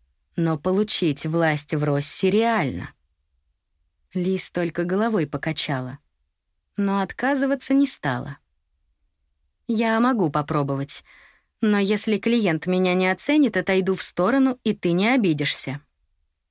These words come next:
"Хорошо. Но я в тебя верю.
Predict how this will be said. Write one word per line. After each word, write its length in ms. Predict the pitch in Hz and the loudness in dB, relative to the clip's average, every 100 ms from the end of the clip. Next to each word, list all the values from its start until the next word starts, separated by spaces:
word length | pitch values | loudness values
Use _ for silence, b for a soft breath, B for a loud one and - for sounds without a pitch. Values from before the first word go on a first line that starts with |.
| _ _ _ _ _ | _ _ _ _ _
"Хорошо. 640 | - - 226 185 - 127 - _ _ _ _ - | -6 0 0 0 -2 -6 -12 _ _ _ _ -4
Но 120 | 175 | 0
я 240 | 160 151 143 | 2 0 0
в 60 | |
тебя 300 | - 156 147 | -2 0 0
верю. 420 | 143 160 151 135 | 2 2 0 -4